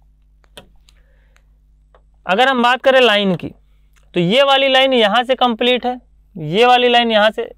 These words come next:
ये कंप्लीट थी, ठीक है, ये वाली लाइन यहाँ से कंप्लीट, अगर इस वाली लाइन की बात करें, तो ये वाली लाइन भी यहाँ से क्या हो जाएगी, कंप्लीट हो जाएगी। और जिस प्रकार ये वाली लाइन यहाँ से कंप्लीट है, उसी प्रकार ये वाली लाइन भी यहाँ से कंप्लीट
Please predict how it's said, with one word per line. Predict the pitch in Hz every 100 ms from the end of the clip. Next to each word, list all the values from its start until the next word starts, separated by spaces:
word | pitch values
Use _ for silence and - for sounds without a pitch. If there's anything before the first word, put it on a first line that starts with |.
| -
ये | 180
कंप्लीट | 190 180 170 175
थी, | - 226 _
ठीक | - 214
है, | _ _ _ _ _ _
ये | 175 226
वाली | 269 269
लाइन | 269 269
यहाँ | 262 240 254
से | 254
कंप्लीट, | 254 220 247 247
अगर | 247
इस | 254
वाली | 254 247
लाइन | 247 240 240
की | 233
बात | 240 240
करें, | 226 226
तो | 226
ये | 220
वाली | 247 240 240
लाइन | 233 233
भी | 226
यहाँ | 220
से | 214
क्या | 214 220
हो |
जाएगी, | 220 220
कंप्लीट | 214 190 175 208 208
हो | 170 160
जाएगी। | 156 151 151 175 _ _ - - - -
और | 202 240
जिस | 214 269
प्रकार | 277 262 269 254
ये | 254
वाली | 262 262
लाइन | 262 262 254
यहाँ | 220 233
से | 247 247
कंप्लीट | 254 226 247 247
है, | 247
उसी | 220 247
प्रकार | 233 240 233
ये | 233
वाली | 233 233
लाइन | 226 226
भी | 220
यहाँ | 196 202
से | 202
कंप्लीट | 202 196 202 226